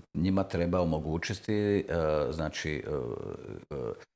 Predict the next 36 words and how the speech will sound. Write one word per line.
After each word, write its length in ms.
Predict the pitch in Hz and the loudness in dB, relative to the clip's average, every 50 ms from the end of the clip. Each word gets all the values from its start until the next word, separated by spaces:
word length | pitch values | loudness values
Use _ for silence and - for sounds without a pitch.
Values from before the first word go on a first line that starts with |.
| _ _ _ - 85 | _ _ _ 0 2
njihov 340 | 90 90 - - 90 - - | 2 2 2 2 0 0 0
identitet 600 | 78 78 73 - - 95 80 - 87 82 - - - | -2 -2 -4 -2 -2 -2 0 0 -2 -4 -4 -8 -4
poštovati, 680 | - 78 - - - 107 110 117 120 113 - - 117 107 | -4 -4 -4 0 2 4 6 6 4 2 0 0 0 0
konstitutivnost. 960 | - - 92 82 - 85 - - 78 - - 104 120 127 127 80 67 - - | 0 0 -2 -2 -2 -4 -4 -4 -6 -2 2 2 4 4 4 2 2 0 -4
Dakle, 280 | 62 60 - - 67 58 | -4 -4 -2 -2 -2 0
oni 200 | 67 90 90 90 | 2 2 2 2
su, 260 | - - 101 87 78 | 2 2 2 2 2
ta 220 | - - 98 92 | 2 2 2 2
tri 140 | - - 98 | 2 2 0
naroda 380 | 90 85 85 92 110 107 110 101 | 2 4 4 4 6 4 4 2
kons-, 320 | - - - 262 - - - 113 | 4 2 2 2 0 -4 -4 -4
su 60 | 95 | -2
konstitutivna. 840 | - - 135 139 - 110 - 90 78 - - 76 69 73 69 55 - - - _ _ _ _ _ _ - | 2 2 2 4 4 0 -2 -2 -4 -2 -2 -2 -2 0 -2 -4 -6 -8 -16 _ _ _ _ _ _ -2
Mi 60 | - | 0
ne 100 | 80 85 | 2 4
možemo 320 | 101 113 117 113 123 117 113 | 4 4 4 4 4 4 4
sada, 460 | - - 113 113 120 117 117 110 - | 4 4 4 6 6 6 6 6 4
e, 440 | - 104 104 101 98 95 90 - - | 4 4 6 6 6 6 4 4 2
umjetno 400 | 90 107 120 120 113 - - 101 | 4 6 8 6 6 6 2 0
stvoriti 420 | 95 - 107 110 117 110 - 110 98 | 2 6 6 6 6 6 4 4 2
neke 420 | 104 107 101 - 113 101 92 - - - _ _ _ _ - | 2 2 2 4 4 4 4 4 0 -10 _ _ _ _ 2
modele 380 | 92 92 87 101 110 113 113 107 | 2 4 6 6 6 6 6 6
koji 180 | - 101 95 | 6 2 4
će 100 | - - | 4 2
zapravo 440 | 92 92 110 101 - 101 95 90 90 | 2 2 2 2 4 4 4 4 6
dokinuti 540 | 87 107 127 127 - 127 117 104 - - 90 | 8 6 6 6 6 2 2 2 2 0 -2
konstitutivnost 920 | - - 87 - 90 80 - 87 80 - 98 107 113 123 123 117 - - | 0 0 -4 -2 -2 -2 -2 -2 0 2 2 2 4 4 4 4 2 0
i 60 | 107 95 | -2 -2
koji, 280 | - - 107 104 101 | 2 2 4 4 4
u 140 | 78 82 95 | 4 2 2
kojima 280 | - 107 101 101 101 95 | 2 4 4 4 4 4
će 120 | 107 95 | 2 0
se 140 | - - 104 | 2 2 2
izgubiti 480 | 95 95 107 123 120 127 127 - 92 | 2 6 4 4 4 4 2 2 -2
ti 160 | 80 - 87 82 | -2 0 0 0
identiteti. 720 | 80 80 80 76 - 82 76 - 82 73 71 - - - | 2 0 -2 -2 -2 -6 -4 0 0 0 0 -2 -6 -14